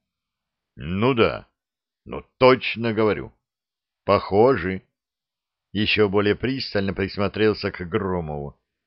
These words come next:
"М, может быть, ты ростом чуток повыше, да в плечах покрепче, а так, в общем-то". "Вот и божественно, тем более своюемся".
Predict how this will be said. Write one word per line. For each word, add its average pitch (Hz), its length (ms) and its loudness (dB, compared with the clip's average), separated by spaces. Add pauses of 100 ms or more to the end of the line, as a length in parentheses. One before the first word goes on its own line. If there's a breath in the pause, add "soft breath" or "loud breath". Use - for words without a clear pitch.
(360)
"М, 113 300 -8
может 139 400 2
быть, 139 240 -2
ты 156 180 0
ростом 101 540 0
чуток 104 380 -2
повыше, 90 640 -2 (360)
да 101 220 4
в 107 80 -2
плечах 113 460 -2
покрепче, 92 580 -4
а 87 280 0
так, 113 640 2
в 98 200 -2
общем-то". 110 580 -2 (1160)
"Вот 127 540 4
и 196 60 6
божественно, 131 1300 2 (400)
тем 95 220 -4
более 139 580 6
своюемся". 120 1120 -2